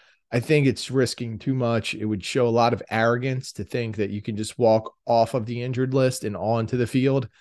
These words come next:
and make a big impact. I wouldn't do that either. Alphonso Davies, we have seen back at training, but I don't think he'll be cleared and ready to go for this match. So I would expect Jan Sommer to be in net.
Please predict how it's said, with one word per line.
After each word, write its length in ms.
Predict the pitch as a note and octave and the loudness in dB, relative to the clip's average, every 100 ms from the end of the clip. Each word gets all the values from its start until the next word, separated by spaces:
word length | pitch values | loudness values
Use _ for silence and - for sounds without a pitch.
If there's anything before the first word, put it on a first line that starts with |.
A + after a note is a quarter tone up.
| _ _ - | _ _ -10
and 140 | A2 | -4
make 180 | A2+ A2 | -2 -2
a 40 | G#2+ | 0
big 240 | A2 A2 | 0 0
impact. 640 | A2 G#2+ A2+ G#2+ G#2 - _ _ _ _ - | -2 0 2 2 0 -6 _ _ _ _ -6
I 60 | A#2 | 0
wouldn't 320 | C3+ B2+ A2+ | 0 0 0
do 160 | B2 | 0
that 300 | A2+ G#2+ G#2 - | 2 2 0 -2
either. 480 | G#2+ G2 G#2 - | -6 -4 -4 -4
Alphonso 480 | C3 - A3 G#3+ F#3+ | -4 0 2 4 4
Davies, 400 | D#3+ D3+ C#3+ C3+ | 4 4 2 0
we 100 | C#3+ | 2
have 220 | C#3 C3 | 2 2
seen 240 | - C#3+ C#3 | -2 -4 0
back 260 | C3 B2 | 0 0
at 80 | - | -4
training, 400 | - B2+ C3 C3 | -8 -6 -4 -2
but 120 | A2+ | 0
I 60 | A2 | 0
don't 180 | A#2 G#2+ | 0 -4
think 200 | A#2 G2+ | -8 -6
he'll 140 | A2+ | -6
be 220 | G2+ A2 | -2 -4
cleared 360 | G2+ - B2+ A2 | -6 -6 -4 -2
and 140 | G#2+ | -2
ready 220 | G2+ G#2 G2 | -2 -2 -2
to 80 | |
go 420 | G#2 G#2 G2 F#2+ - _ _ _ | -4 -2 -2 -4 -8 _ _ _
for 80 | G#2+ | -4
this 220 | G2+ - | -2 -2
match. 360 | G#2+ G#2 F#2 - | -4 -2 -2 -2
So 260 | G2+ G#2 - - _ _ _ _ - _ _ _ _ - | 0 0 -4 -20 _ _ _ _ -20 _ _ _ _ 2
I 100 | C#3 | 6
would 200 | D#3 G3+ | 6 6
expect 480 | - - F#3 F3+ E3+ | 2 2 2 2 2
Jan 260 | D#3 D#3+ | 2 2
Sommer 300 | D#3 D3+ D#3+ | 2 0 0
to 60 | D3 | -2
be 200 | C#3+ D3+ | -2 -2
in 180 | D3 C#3+ | -4 -2
net. 320 | C#3 C#3+ | 0 0